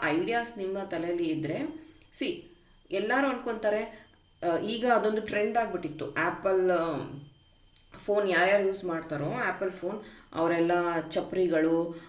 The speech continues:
ಅವರೆಲ್ಲ ಹಾಗೆ, ಇವಾಗೇನು ಭಿಕ್ಷೆ ಬೇಡವ್ರ ಹತ್ರನೂ ಇದೆ ಐಫೋನು, ಇವಾಗೇನು ಹಾಗೆ ಹೀಗೆ ಅಂತ ಬೇರೆ ಫೋನ್ ಅವರೆಲ್ಲ ಟ್ರೋಲ್ ಮಾಡ್ತಾಯಿದ್ರು. ಹಾಗೇನೇ ಬೇರೆ ಫೋನವರು,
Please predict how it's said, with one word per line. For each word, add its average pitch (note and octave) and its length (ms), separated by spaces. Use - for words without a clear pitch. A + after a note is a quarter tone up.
ಅವರೆಲ್ಲ D#3+ 460
ಹಾಗೆ, E3 580
ಇವಾಗೇನು E3 500
ಭಿಕ್ಷೆ E3 300
ಬೇಡವ್ರ E3 300
ಹತ್ರನೂ D#3+ 340
ಇದೆ D#3 180
ಐಫೋನು, D#3+ 640
ಇವಾಗೇನು D#3+ 440
ಹಾಗೆ E3 500
ಹೀಗೆ E3 440
ಅಂತ D3+ 200
ಬೇರೆ F#3 380
ಫೋನ್ F#3+ 300
ಅವರೆಲ್ಲ F3 260
ಟ್ರೋಲ್ G#3+ 440
ಮಾಡ್ತಾಯಿದ್ರು. C#3+ 640
ಹಾಗೇನೇ B3 520
ಬೇರೆ G#3 260
ಫೋನವರು, G#3+ 540